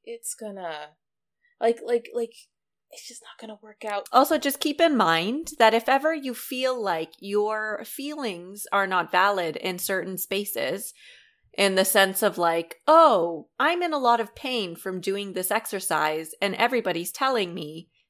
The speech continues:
Speaker 2: that it's because I'm weak and not trying hard enough,"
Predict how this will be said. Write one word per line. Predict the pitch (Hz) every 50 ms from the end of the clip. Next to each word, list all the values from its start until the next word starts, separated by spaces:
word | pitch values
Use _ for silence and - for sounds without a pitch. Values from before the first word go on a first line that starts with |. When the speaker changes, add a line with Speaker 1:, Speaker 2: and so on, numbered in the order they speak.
| _
Speaker 2:
that | - 233 254
it's | 285 285 -
because | - 254 208 - 240 196 180
I'm | 196 185 185 190
weak | 220 269 262 226 - -
and | 180 160
not | 160 156 160 - -
trying | - 214 202 208 214 220
hard | 254 269 277 269 233
enough," | 202 160 131 - - - - -